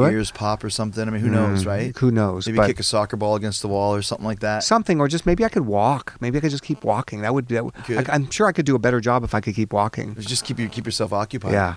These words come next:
Speaker 1: Maybe walk or maybe watch a, watch a movie.
Speaker 2: Well, y-,
Speaker 1: <laughs>
Speaker 2: yeah, but the problem is that the Guinness people, if they're gonna be there, they're, they're, they're gonna have their parameters. Like, they're,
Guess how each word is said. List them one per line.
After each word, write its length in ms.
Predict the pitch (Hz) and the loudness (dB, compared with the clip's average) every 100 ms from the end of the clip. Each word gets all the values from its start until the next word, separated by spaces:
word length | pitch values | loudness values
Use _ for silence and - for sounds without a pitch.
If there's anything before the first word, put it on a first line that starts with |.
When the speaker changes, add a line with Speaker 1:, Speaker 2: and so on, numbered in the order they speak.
| - 120 | -6 -4
Speaker 1:
Maybe 160 | 113 | -2
walk 300 | 104 107 113 | 2 2 2
or 20 | 110 | -2
maybe 140 | 101 | -2
watch 260 | 104 98 107 | -2 -2 -4
a, 80 | |
watch 300 | 101 104 101 | -4 -6 -6
a 40 | 104 | -4
movie. 380 | 101 101 110 104 | -4 -4 -4 -6
Speaker 2:
Well, 560 | 127 123 175 185 180 175 | -10 -8 0 4 4 2
y-, 100 | 160 160 | -2 2
Speaker 1:
<laughs> 60 | |
Speaker 2:
yeah, 160 | 165 170 | 4 4
but 140 | 170 | 2
the 60 | 151 | -2
problem 280 | 196 226 196 | 0 0 0
is 80 | |
that 160 | 156 - | -2 -4
the 60 | 123 | -2
Guinness 320 | 139 175 - | 0 0 0
people, 320 | 131 - 120 | -2 0 0
if 100 | - | 2
they're 100 | 120 | 0
gonna 160 | 120 110 | 2 0
be 160 | 127 | 2
there, 160 | 127 110 | 2 2
they're, 220 | 110 110 | 2 2
they're, 180 | 113 107 | 0 0
they're 160 | 117 | 2
gonna 140 | 113 117 | 2 2
have 160 | 120 | 2
their 120 | 117 104 | 0 -2
parameters. 680 | 107 104 104 104 95 92 - | 0 2 2 -2 -4 -6 -6
Like, 200 | 98 - | -6 -4
they're, 200 | 104 | -4